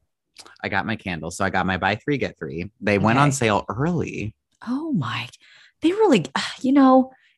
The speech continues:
Speaker 2: it's a little nerve-wracking when that happens, 'cause then everyone's gonna rush there or take all of
Speaker 1: Oh, I
Speaker 2: them.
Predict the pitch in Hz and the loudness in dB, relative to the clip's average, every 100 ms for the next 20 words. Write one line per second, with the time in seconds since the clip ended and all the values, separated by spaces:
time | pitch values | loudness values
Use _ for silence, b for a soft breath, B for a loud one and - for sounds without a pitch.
0 | - 262 381 370 202 170 220 196 135 139 | -4 -2 2 4 4 4 2 0 -2 -2
1 | 143 139 131 131 151 196 123 135 - 143 | -2 -2 -2 -2 -4 -6 -8 -8 -4 0
2 | 156 151 170 170 143 139 147 131 127 180 | 2 2 2 0 0 -2 -4 -6 -4 -4
3 | - - - 117 151 - 220 - 139 127 | -6 -8 -8 -8 -8 -6 -4 -2 -2 0
4 | 107 101 160 160 151 | -2 -2 -4 -6 -10